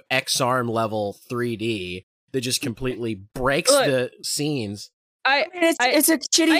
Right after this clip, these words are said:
Speaker 3: isekai.
Speaker 2: enjoy,
Speaker 3: What do you expect?
Speaker 2: I, I enjoy, like, little shitty anime like that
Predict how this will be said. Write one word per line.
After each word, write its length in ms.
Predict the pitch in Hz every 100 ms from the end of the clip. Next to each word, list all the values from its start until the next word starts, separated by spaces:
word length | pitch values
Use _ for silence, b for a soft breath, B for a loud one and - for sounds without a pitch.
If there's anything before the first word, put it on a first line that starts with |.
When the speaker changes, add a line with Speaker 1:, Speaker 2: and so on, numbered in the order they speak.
| 403
Speaker 3:
isekai. 120 | 311
Speaker 2:
enjoy, 320 | 392 302 262 208
Speaker 3:
What 60 |
do 60 | 247
you 40 | 254
expect? 580 | - - 151 - 190
Speaker 2:
I, 120 | 311 311
I 180 | 330 392
enjoy, 580 | 320 233 294 302 269 226
like, 240 | 240 202
little 180 | 226 226
shitty 380 | - 220 208 208
anime 320 | 196 196 202
like 180 | 202 202
that 340 | 214 - -